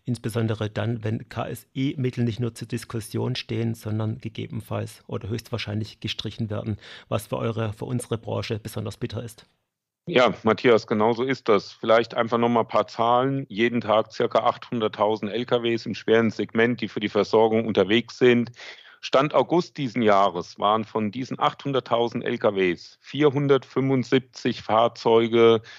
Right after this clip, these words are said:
Speaker 2: batterieelektrisch oder mit einem Wasserstoffantrieb oder als Hybridfahrzeuge unterwegs.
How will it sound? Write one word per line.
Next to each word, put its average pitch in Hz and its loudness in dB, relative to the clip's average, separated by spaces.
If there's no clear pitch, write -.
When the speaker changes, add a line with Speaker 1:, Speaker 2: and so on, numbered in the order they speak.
Speaker 2:
batterieelektrisch 117 2
oder 104 6
mit 101 0
einem 101 0
Wasserstoffantrieb 110 0
oder 98 2
als 101 -2
Hybridfahrzeuge 110 0
unterwegs. 104 2